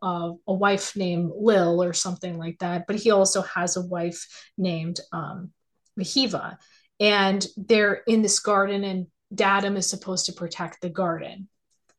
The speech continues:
And, um, but they're told by God or a spirit being not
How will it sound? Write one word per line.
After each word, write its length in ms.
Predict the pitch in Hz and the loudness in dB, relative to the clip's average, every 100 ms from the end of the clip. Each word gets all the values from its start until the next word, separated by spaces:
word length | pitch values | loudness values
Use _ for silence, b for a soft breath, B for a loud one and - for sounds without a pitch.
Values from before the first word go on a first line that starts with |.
| _ _ _ - | _ _ _ 0
And, 500 | 208 202 202 202 202 - | 4 4 4 2 0 0
um, 440 | 202 196 190 180 - - | 4 4 2 -2 -2 0
but 180 | 214 | 2
they're 180 | 220 214 | 2 2
told 460 | 202 - 294 262 208 | -2 0 2 2 2
by 220 | 208 196 | 2 2
God 460 | 196 190 185 185 185 | 0 0 0 0 -2
or 360 | 180 175 175 - | -2 -4 -6 -2
a 40 | |
spirit 500 | - - 233 220 - | 0 2 4 2 0
being 360 | 190 185 180 170 b b - | -2 -2 -4 -8 b b -6
not 580 | 202 208 214 220 220 | -4 0 2 2 0